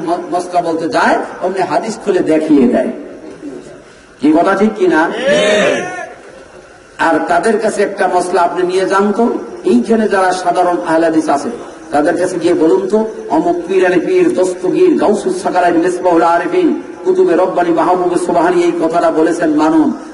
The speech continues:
Speaker 1: অমনি সাথে সাথে বলবে, "থাক ওর পীরের কথা, হাদিস নাম্বার কত তাই কও।"
Speaker 2: ঠিক।
Speaker 1: কথা ঠিক কিনা? আর অন্যান্য ভাইদের কাছে যখন বুখারী শরীফ নিয়ে খুলে যাবে, "থো তোর বুখারী,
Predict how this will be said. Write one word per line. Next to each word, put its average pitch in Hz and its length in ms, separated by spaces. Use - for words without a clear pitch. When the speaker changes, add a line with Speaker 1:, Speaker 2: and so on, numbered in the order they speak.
Speaker 1:
অমনি 160 240
সাথে 170 320
সাথে - 160
বলবে, 247 320
"থাক 392 300
ওর 285 160
পীরের 247 220
কথা, 214 340
হাদিস 277 340
নাম্বার 247 260
কত 202 240
তাই 160 140
কও।" - 100
Speaker 2:
ঠিক। 381 680
Speaker 1:
কথা - 320
ঠিক 196 220
কিনা? 170 220
আর 165 400
অন্যান্য 185 440
ভাইদের 185 420
কাছে 185 240
যখন 185 240
বুখারী 180 280
শরীফ 185 260
নিয়ে 185 160
খুলে 185 220
যাবে, 185 180
"থো - 220
তোর 392 400
বুখারী, 302 480